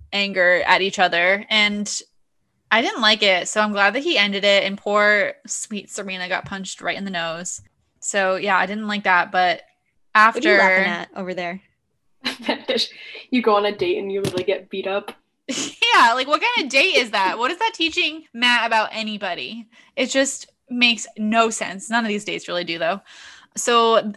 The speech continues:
Speaker 1: at that cocktail party after the date is kind of when things go south, and Katie kind of brings it to the attention of everybody that, like, "What are we doing? We are not being cool. We're being really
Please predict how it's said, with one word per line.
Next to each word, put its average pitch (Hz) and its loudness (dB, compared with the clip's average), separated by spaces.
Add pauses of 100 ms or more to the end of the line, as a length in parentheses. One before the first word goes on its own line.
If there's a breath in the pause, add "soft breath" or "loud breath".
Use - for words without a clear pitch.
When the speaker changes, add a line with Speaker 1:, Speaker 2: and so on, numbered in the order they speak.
Speaker 1:
at 220 0
that 233 0
cocktail 214 -2
party 202 0
after 202 -2
the 185 -8
date 196 0
is 190 -10
kind 190 -4
of 180 -12
when 175 -2 (180)
things 196 -4
go 170 -6
south, 208 -2
and 185 -2 (1400)
Katie 220 4 (400)
kind 226 -2
of 208 -4
brings 208 0
it 208 -4
to 208 -2
the 190 0
attention 190 -6
of 180 -2
everybody 180 -2
that, 175 2
like, 175 -2
"What 190 -2
are 196 -2
we 196 -2
doing? 180 -6
We 180 -6
are 180 -4
not 180 -2
being 190 -8
cool. 185 -2
We're 180 -4
being 180 -8
really 175 -6